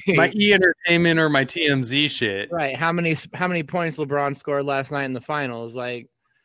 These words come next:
Speaker 1: no one's really l-, like, looking into stuff. Like, and that's, and then they just,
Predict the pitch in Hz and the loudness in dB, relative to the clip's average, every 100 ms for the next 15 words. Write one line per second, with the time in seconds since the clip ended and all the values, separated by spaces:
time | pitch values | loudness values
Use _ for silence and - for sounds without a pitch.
0 | _ - 160 214 226 196 165 196 190 175 | _ -10 -6 -4 -2 -4 -2 -2 -2 -2
1 | 156 135 123 135 - 143 139 131 123 143 | -4 -6 -8 -14 -16 -10 -6 -6 -8 -6
2 | 180 - 139 143 165 131 - 110 98 101 | -6 -6 -6 -4 -4 -6 -6 -10 -10 -16
3 | - 113 113 120 123 143 151 - _ _ | -18 -16 -16 -16 -12 -10 -12 -16 _ _
4 | 151 143 147 143 143 147 151 131 | -12 -8 -8 -6 -4 -4 -6 -10